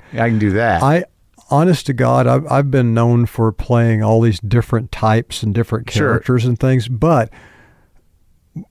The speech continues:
Speaker 2: with all those characters, they're still within a certain wheelhouse.
Speaker 1: Yeah.
Speaker 2: So, uh, you know, I, what I essentially do, other than a couple of times, uh, I,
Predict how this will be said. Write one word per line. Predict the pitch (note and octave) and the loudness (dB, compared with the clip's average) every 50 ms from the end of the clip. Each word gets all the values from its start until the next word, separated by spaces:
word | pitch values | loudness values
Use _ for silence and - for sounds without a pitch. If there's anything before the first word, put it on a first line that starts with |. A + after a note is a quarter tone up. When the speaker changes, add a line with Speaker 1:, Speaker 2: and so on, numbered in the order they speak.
| _ _ - | _ _ -8
Speaker 2:
with | E3 C#3 C#3 D#3 - E3+ | -2 0 0 0 2 2
all | D#3+ E3 F3+ F#3+ F#3+ | 2 4 4 4 4
those | E3 F3+ D#3+ C3+ - | 4 2 2 0 -2
characters, | - - F3 F3 F3 - - C#3 C3 A2+ - | -2 -2 0 2 2 0 0 0 0 0 0
they're | - C#3+ C3+ | 2 2 2
still | A#2+ - - - - F3 F3 E3+ D#3 C#3+ | 0 -2 -4 -2 0 2 2 4 2 2
within | C#3+ C#3+ C3+ A#2 C3+ C#3+ C#3+ | 2 2 2 2 2 2 2
a | C3 A2+ | 2 0
certain | - - C#3+ B2+ B2 B2 A#2+ A#2 A2+ | 0 0 0 0 0 0 0 0 2
wheelhouse. | D3 F3 F#3+ G3 F3+ B2 G#2+ - - - - - - - - - | 2 4 4 4 4 2 0 -2 -4 -8 -12 -16 -18 -18 -12 -6
Speaker 1:
Yeah. | A2 G2+ F#2 F#2 G#2 - - - - - - - - - - | -2 0 0 0 -2 -4 -8 -18 -20 -20 -20 -20 -20 -20 -14
Speaker 2:
So, | - - - D3 C#3 C3+ C3+ C3+ C3+ B2 - - _ _ _ _ _ - | -10 -4 0 2 2 4 4 4 4 2 0 -4 _ _ _ _ _ -6
uh, | - C3 B2+ B2 B2 A#2+ A#2 A#2 A#2 C3+ - _ _ _ _ _ _ _ _ _ _ _ - | -2 0 2 2 2 2 2 0 0 -2 -6 _ _ _ _ _ _ _ _ _ _ _ -6
you | D3+ C#3+ C#3+ | -2 0 2
know, | C3+ B2+ A#2+ A#2 - - | 2 4 2 2 0 0
I, | B2+ C3 C#3+ C#3+ C3+ - - _ _ _ _ - - | 0 2 2 2 0 -2 -6 _ _ _ _ -14 -10
what | - B2 C#3+ D#3 D3+ | -4 -2 0 2 2
I | D3 D#3 E3+ E3+ | 4 4 4 4
essentially | C#3+ A#2 - - D3 C#3+ D3 - - A#2+ A2+ G#2+ G#2 G#2 | 2 0 0 -2 0 0 0 0 0 0 0 0 -2 -2
do, | F2+ G#2 G#2 G2+ G#2 A2 G2+ - - _ _ _ _ _ - | -4 -6 -6 -6 -6 -8 -10 -12 -16 _ _ _ _ _ -2
other | C#3+ D3 F#3 F3+ | 0 2 4 4
than | E3+ F3 E3+ | 4 4 2
a | D3+ | 2
couple | - - D3+ C#3+ - - B2 | 0 0 -2 -2 -2 -2 -4
of | A#2+ - | -4 -2
times, | - A2 F#2+ F2 - - F#2+ G2+ - - - _ _ _ _ _ _ | -4 -4 -4 -4 -6 -8 -10 -12 -14 -16 -20 _ _ _ _ _ _
uh, | - A2+ A2 G#2+ G#2+ G#2 G2+ - - _ _ _ - | -6 -4 -4 -2 -2 -4 -6 -8 -12 _ _ _ -8
I, | - - | -8 -4